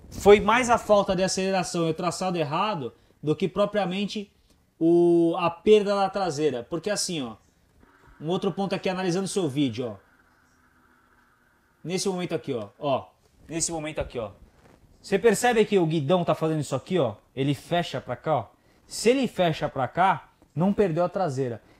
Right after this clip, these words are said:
Geralmente, quando a traseira escapa, o guidão faz isso aqui, ó. Como se fosse o high side, por exemplo. Você tá aqui, ó, na curva de esquerda, ela escapa. O que que o guidão faz? Isso. Então, na direita,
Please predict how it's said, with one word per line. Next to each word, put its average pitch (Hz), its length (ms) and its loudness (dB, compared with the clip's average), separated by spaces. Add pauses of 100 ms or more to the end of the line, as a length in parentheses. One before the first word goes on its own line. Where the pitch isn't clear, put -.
Geralmente, 240 440 4
quando 233 140 2
a - 20 2
traseira 208 340 4
escapa, 180 760 0 (1200)
o 143 120 -2
guidão 156 200 2
faz 165 200 0
isso 185 100 -4
aqui, 135 220 -4
ó. 110 140 -4 (1120)
Como 139 180 0
se - 80 -6
fosse 143 180 -2
o 160 40 0
high 165 120 2
side, 143 320 -2
por 127 100 -12
exemplo. 110 100 -10
Você 127 80 -12
tá 147 80 -4
aqui, 139 160 -8
ó, 117 40 -8
na 113 120 -8
curva 113 200 -8
de 107 100 -8
esquerda, 135 520 -8 (160)
ela 131 140 -6
escapa. 127 520 0
O - 220 -20
que 151 100 -8
que 139 60 -8
o 139 40 -8
guidão 127 200 -4
faz? 170 400 -4
Isso. 117 420 -8 (440)
Então, 123 240 -12 (160)
na 127 80 -2
direita, 131 360 0